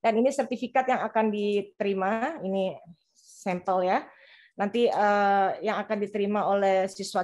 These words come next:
kita di sini akan menunjukkan reading and writing skill-nya, listening dan speaking. Jadi kalau Cambridge Assessment English ini lebih ke communication skills. Jadi,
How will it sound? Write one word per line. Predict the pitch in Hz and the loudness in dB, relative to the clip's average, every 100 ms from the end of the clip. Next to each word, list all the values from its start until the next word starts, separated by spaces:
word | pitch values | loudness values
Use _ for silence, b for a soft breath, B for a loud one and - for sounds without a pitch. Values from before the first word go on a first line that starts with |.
| - | -4
kita | 185 - 269 427 - b b b b | -6 2 2 2 -6 b b b b
di | - 214 | -10 -6
sini | 220 220 233 | 0 2 2
akan | 214 220 214 | 0 0 0
menunjukkan | 214 208 208 202 233 226 233 226 | 0 0 -4 0 2 2 2 0
reading | 226 226 202 247 - | -2 -4 -2 -2 0
and | 220 220 | 0 2
writing | 220 220 233 226 | 0 0 -2 -4
skill-nya, | - - 240 233 233 247 285 302 | -6 0 4 4 4 2 2 -2
listening | 240 214 - 226 233 247 240 | -4 -6 -2 0 2 0 -2
dan | 208 214 | -2 -4
speaking. | - - 208 202 165 165 _ b b b - | -6 -10 -6 -4 -4 -8 _ b b b 0
Jadi | 233 349 - | 2 2 0
kalau | 262 254 | 2 2
Cambridge | 254 247 330 - | 0 0 -2 -4
Assessment | - - 247 247 247 | -4 0 0 2 0
English | 240 233 226 233 - | 2 2 2 0 -4
ini | 240 226 233 | 0 2 2
lebih | 311 277 208 311 | 0 -2 -2 -6
ke | - 320 302 | -6 -6 -2
communication | 262 247 240 240 220 233 214 214 | 0 0 0 0 -2 -2 -4 -6
skills. | - - 202 175 185 - | -4 0 2 0 -4 -6
Jadi, | 202 202 262 311 | 0 0 2 -2